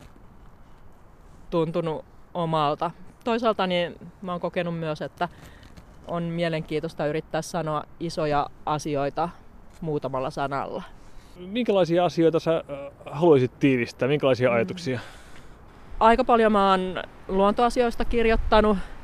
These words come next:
Speaker 1: samoin yhteiskunnan toimivuudesta, demokratiasta, äh, mediasta. Ja osa niistä asioista on lähtenyt liikkeelle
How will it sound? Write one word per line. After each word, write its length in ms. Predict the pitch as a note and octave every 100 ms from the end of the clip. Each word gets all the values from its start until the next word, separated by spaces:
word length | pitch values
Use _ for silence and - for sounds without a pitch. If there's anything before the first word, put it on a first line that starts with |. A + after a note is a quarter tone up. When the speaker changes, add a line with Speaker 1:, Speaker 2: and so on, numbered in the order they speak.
| - - - - -
Speaker 1:
samoin 500 | - G#3 G3+ G#3 G3 -
yhteiskunnan 680 | A3 - G3 - F#3 F3+
toimivuudesta, 1120 | E3 F#3 F3+ F3 E3 - E3+ E3+ E3+ E3+ - F3+
demokratiasta, 1000 | F#3+ F#3 F3+ E3 D#3+ D#3+ D#3+ - - E3+
äh, 1000 | E3 - - - - - - D#3+ D#3+ D#3+
mediasta. 840 | G#3+ F#3+ F#3 F3 D#3 F3 - - F#3 - - G3+ - - - - F3+
Ja 320 | F3 D#3+ E3 - - - - -
osa 320 | G3 G3 B3+
niistä 280 | B3 A#3+ A#3
asioista 600 | G#3+ G#3 F#3+ F#3+ - F#3
on 220 | F#3 F#3 - - - - - - -
lähtenyt 540 | F3+ F3 F3+ F3+ F3+
liikkeelle 540 | F3 E3+ - E3 D#3